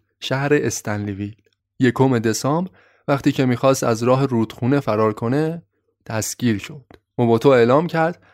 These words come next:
پاتریس لومبومبا رو به دلیل فرار به قصد شورش به زودی محاکمه می‌کنه. حالا تو اواخر سال شصت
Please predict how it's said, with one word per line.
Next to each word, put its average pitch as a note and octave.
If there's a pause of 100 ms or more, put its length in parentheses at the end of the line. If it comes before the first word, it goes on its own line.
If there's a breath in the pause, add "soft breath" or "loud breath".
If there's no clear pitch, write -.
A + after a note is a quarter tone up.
(140)
پاتریس A#2+
لومبومبا B2+
رو D#3+
به C#3
دلیل B2
فرار B2
به A#2
قصد A#2+
شورش C3 (260 soft breath)
به B2
زودی A#2
محاکمه A2
می‌کنه. G2+ (560)
حالا B2+
تو D3+
اواخر B2+
سال C3
شصت A#2+